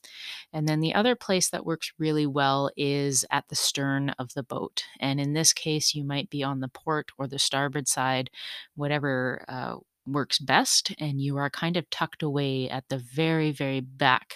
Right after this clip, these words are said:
back edge of the stern. So again, you're away from the boom, you're away from the sheets and all the other action.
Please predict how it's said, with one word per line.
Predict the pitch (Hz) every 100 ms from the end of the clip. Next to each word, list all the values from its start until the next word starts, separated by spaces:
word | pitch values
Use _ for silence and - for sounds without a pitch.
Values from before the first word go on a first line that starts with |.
| -
back | 147 135 127 - - -
edge | 127 120 120 - - - - - - -
of | 123
the | 127
stern. | 120 - 127 120 123 120 139 -
So | - 135 123 135
again, | 123 139 143 147
you're | 135 139
away | 135 135
from | 139 151 143
the | 135
boom, | 180 175 170 165
you're | 143 135
away | 135
from | - 127
the | 123
sheets | - - 151 - -
and | 123
all | 131 135
the | 139
other | 131 127
action. | 135 - 156 143